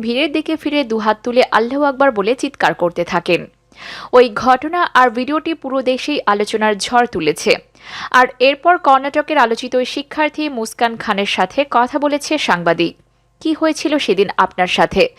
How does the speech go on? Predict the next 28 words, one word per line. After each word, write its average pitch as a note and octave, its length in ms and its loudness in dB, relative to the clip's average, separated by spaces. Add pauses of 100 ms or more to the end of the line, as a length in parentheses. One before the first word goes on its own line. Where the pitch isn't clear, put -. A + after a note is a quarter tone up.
(380)
তিনি D#4 200 -2
বলেন, A#3 360 4
আমি B3 200 0 (100)
আগে A#3+ 260 2
থেকে D#4+ 220 -8
কিছুই C#4+ 400 -6
জানতাম F3 320 2
না, E3+ 180 2
সবসময় E4 500 -2
যেভাবে D4 320 -2
কলেজে A#3+ 360 2
যাই A#3+ 240 2
সেভাবেই C4 360 0
গেলাম। E3+ 280 4 (480)
বাইরে B3+ 300 4
থেকে D#4+ 220 -8
আসা D#4 280 0
একদল C#4 260 0
লোক B3+ 320 2
সেখানে C#4+ 420 -4
বলল A#3 320 0
যে A3 180 -2
বোরকা F#3+ 300 -2
পরে A#3 220 0
কলেজের G#3+ 400 2
ভেতরে C4 360 0
যাবে E3 260 2
না, D#3+ 120 4